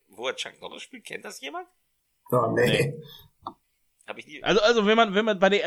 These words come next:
Speaker 3: I M D B klickt, sieht man auch kein Filmplakat. Man sieht ein blaues <laughs> Bild, wo mit weißer Schrift mit Microsoft Paint Wind in the Wire
Speaker 1: <laughs>
Speaker 3: drauf
Speaker 1: Oh,
Speaker 3: geknallt wurde.
Speaker 1: scheint ein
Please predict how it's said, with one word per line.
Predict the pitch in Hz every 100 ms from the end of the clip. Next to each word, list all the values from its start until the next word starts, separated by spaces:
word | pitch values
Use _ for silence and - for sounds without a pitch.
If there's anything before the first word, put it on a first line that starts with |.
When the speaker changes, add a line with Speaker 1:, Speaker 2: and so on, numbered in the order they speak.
| 208
Speaker 3:
I |
M | 196
D | 185
B | 247
klickt, | - 175 -
sieht | 220
man | 190
auch | 175 175
kein | 170
Filmplakat. | - 202 233 147 135 160
Man | 151
sieht | 143 185
ein | 156 139
blaues | 139 151 - 277 -
<laughs> | -
Bild, | - 185 330 349 -
wo | 208
mit | 202 196
weißer | - 156 190 - 185
Schrift | 185 147 196 -
mit | 196
Microsoft | 139 147 180 160 - 135 -
Paint | 127 135 170 117
Wind | 135 175
in | 135 123
the | 208
Wire | 147 180 113
Speaker 1:
<laughs> | 104
Speaker 3:
drauf | 92 104
Speaker 1:
Oh, | 123
Speaker 3:
geknallt | 196 143 113 117 131
wurde. | 127 139 156
Speaker 1:
scheint | 208 117
ein | 104